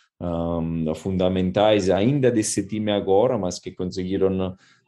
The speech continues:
começar lá atrás e ainda agora conseguem competir a um nível ma-, muito, muito alto. E eu tive a possibilidade de acompanhar ela nesse processo de formação.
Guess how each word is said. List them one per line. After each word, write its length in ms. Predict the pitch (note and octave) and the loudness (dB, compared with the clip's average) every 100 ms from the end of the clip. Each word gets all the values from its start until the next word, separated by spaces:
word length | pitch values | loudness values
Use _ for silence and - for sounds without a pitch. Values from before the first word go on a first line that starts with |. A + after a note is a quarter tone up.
| - F#2 F2 | -10 -6 -6
começar 560 | F2 F#2+ F#2+ F#2+ G#2 G2 | -2 0 0 2 2 4
lá 420 | G2 G#2+ B2+ C3+ | 4 4 2 2
atrás 720 | B2 A2+ A#2+ B2 C3 A#2 G#2 | 0 0 2 2 0 -2 -2
e 480 | G#2+ A2 G#2+ G2+ G2 | -2 -2 -2 0 2
ainda 360 | G2 B2 C#3 | 2 2 4
agora 460 | A#2 G#2+ A2+ C3 A#2+ | 2 4 4 4 2
conseguem 400 | G#2+ G2+ G#2+ F#2+ | -4 -4 -4 -6
competir 580 | G2 G2 G2 F#2+ G#2+ G2 | -6 -4 -4 -2 -2 0
a 60 | |
um 60 | F#2+ | 0
nível 280 | G#2 G#2 G2 | 0 -2 -2
ma-, 320 | G2 F#2 E2+ | -2 -2 -2
muito, 380 | E2+ A2+ A2 G2+ | -2 -2 -2 -2
muito 260 | G2 F#2+ | -6 0
alto. 380 | E2+ A#1+ - _ _ _ _ _ _ _ | 0 0 -6 _ _ _ _ _ _ _
E 180 | F2+ F2 | -4 2
eu 220 | F#2+ F#2+ | 4 2
tive 260 | F#2+ F#2 F#2 F#2 F2+ F2 E2+ C#2 - | 0 0 2 4 2 0 -4 -6 -8
a 160 | - - | -8 -6
possibilidade 680 | F#2 - F2 F2+ G2 G2 | -6 -6 -6 -2 2 2
de 80 | G2 | 2
acompanhar 680 | F#2+ - F#2 F#2+ G2 G2+ F#2+ | 0 -2 -2 0 2 2 4
ela 280 | G#2 G#2+ G2+ | 4 4 2
nesse 320 | G2 G2 G#2 | 0 -2 -4
processo 580 | F#2+ G2+ G2+ A2 A2 G2+ | 0 0 4 2 2 -4
de 100 | G2 | -6
formação. 800 | G2 G2 G2 F#2+ - C3 B2+ - | 0 0 2 -2 0 2 2 0